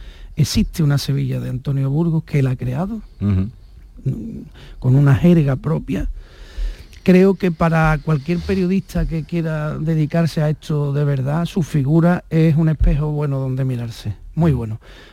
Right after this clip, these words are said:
Speaker 1: porque Antonio Burgos nunca escribió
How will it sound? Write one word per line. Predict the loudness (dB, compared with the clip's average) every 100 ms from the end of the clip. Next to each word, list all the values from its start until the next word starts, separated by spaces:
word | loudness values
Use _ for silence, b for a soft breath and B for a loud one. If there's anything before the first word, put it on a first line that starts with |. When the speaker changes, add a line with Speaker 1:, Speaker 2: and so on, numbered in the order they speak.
| -4
Speaker 1:
porque | -2 0 0 2 2 0 -2 B B -2
Antonio | 0 2 4 4
Burgos | 4 4 4 4
nunca | 4 2 0 -4 -8 -6
escribió | -6 -4 -4 -2 0 -2